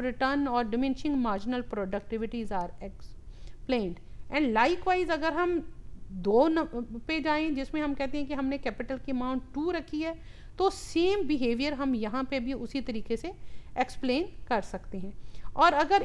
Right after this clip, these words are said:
इसके वेरियस कॉम्बिनेशंस को हम देखें तो there are, uh, combinations, जब हम देखते हैं कि one unit of labor and one unit of capital से हम फिफ्टीन जीन्स को जो एक ऑप्टिमल लेवल है वो देख रहे थे,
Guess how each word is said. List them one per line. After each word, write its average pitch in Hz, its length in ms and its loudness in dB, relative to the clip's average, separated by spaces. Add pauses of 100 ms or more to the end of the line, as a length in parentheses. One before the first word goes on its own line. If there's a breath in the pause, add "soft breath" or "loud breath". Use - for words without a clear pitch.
इसके 330 320 0
वेरियस 330 360 0
कॉम्बिनेशंस 392 680 4
को 359 120 4
हम 285 200 4
देखें 233 420 8 (380 loud breath)
तो 339 100 4
there 311 280 4
are, 370 200 6
uh, 233 840 0 (140)
combinations, 277 760 2
जब 269 180 4
हम 302 160 4
देखते 262 320 0
हैं 302 180 2
कि 311 160 -2
one 254 400 6 (100)
unit 285 360 4
of 269 100 -6
labor 226 320 0
and 262 300 2
one 262 240 6
unit 277 260 4
of - 160 2
capital 240 400 0
से 262 180 -2 (420 loud breath)
हम 302 160 4
फिफ्टीन 320 760 4 (600 soft breath)
जीन्स 285 360 6
को 320 300 4 (160)
जो 277 100 4
एक 277 180 2
ऑप्टिमल 294 500 4
लेवल 240 340 4
है 262 100 2
वो 254 180 4
देख 196 280 0
रहे 214 160 -2
थे, 311 140 -6